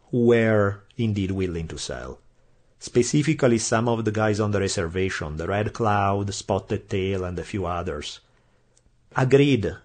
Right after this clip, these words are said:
to meet with government representatives for selling the Black Hills.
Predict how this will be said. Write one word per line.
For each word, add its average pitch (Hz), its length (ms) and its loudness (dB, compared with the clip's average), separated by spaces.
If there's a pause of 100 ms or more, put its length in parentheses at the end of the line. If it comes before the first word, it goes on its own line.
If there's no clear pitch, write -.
(160)
to 120 100 -2
meet 113 380 2
with 104 200 -2
government 104 460 2
representatives 92 1000 -6 (1000)
for 104 160 4
selling 95 340 0
the 92 60 -6
Black 107 240 -4
Hills. - 400 -12